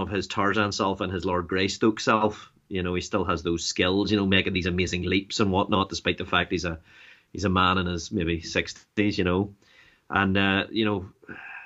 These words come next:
Dan Jurgens really understands this material.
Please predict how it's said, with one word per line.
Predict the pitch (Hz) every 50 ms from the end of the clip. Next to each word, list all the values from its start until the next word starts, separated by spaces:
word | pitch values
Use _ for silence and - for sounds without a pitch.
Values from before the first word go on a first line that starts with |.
| - - - - - - _ _ _ _ - 117 - _ _ _ -
Dan | - 117 117 113
Jurgens | 104 98 98 95 104 104 101 92 - 92 - -
really | 90 92 95 95 95 92
understands | 87 87 85 85 - - 85 82 85 85 85
this | 90 82 -
material. | 90 80 - 85 80 87 87 90 92 92 -